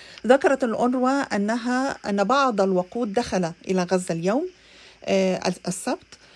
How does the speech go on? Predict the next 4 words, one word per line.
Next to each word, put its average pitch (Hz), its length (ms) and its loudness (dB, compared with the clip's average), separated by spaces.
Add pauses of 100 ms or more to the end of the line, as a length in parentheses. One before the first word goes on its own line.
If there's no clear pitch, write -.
(540)
كم 359 200 4
يكفي 370 380 0
ذلك 240 480 0
لمواصلة 196 640 -2